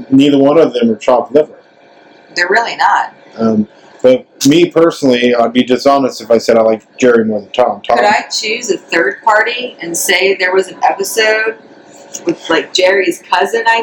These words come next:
Speaker 2: think, who used the guitar and he
Speaker 1: He was a brown mouth?
Speaker 2: there was whiskers that were being plucked from Tom every time the, the guitar string
Speaker 1: Sure, you can
Speaker 2: broke.
Speaker 1: do that, but why?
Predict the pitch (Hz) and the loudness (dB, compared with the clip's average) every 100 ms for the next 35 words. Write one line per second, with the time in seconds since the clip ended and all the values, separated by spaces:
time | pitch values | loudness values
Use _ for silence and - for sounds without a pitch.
0 | - 240 240 247 - 214 180 - - - | -4 -4 -4 -6 -2 0 0 -4 -16 -20
1 | - 185 208 208 196 190 180 190 180 208 | -20 -8 -6 -2 -2 -2 -4 -2 0 0
2 | 233 269 - 175 180 165 - 127 131 117 | -2 -6 -8 -8 -6 -8 -2 2 2 2
3 | 123 123 139 147 147 - - 180 185 175 | 2 2 2 -2 -6 -12 -10 -4 -2 -4
4 | - 233 269 190 160 - 165 175 180 175 | -2 -2 -2 -4 -4 -2 0 0 -4 -8
5 | 165 - 233 247 - - - 147 - - | -8 -6 -4 -2 -4 -10 -8 -6 -6 -2
6 | 233 - 165 170 190 - 185 180 - 156 | 0 0 -4 -8 -8 -2 -2 -2 -2 -2
7 | 156 - - - - - 311 - 185 - | -4 -8 -20 -18 -10 -4 -4 0 0 0
8 | - - - 208 180 196 - 135 120 104 | -4 -4 0 2 2 -2 -2 -2 -2 0
9 | 107 139 139 147 165 143 | 0 0 0 4 4 2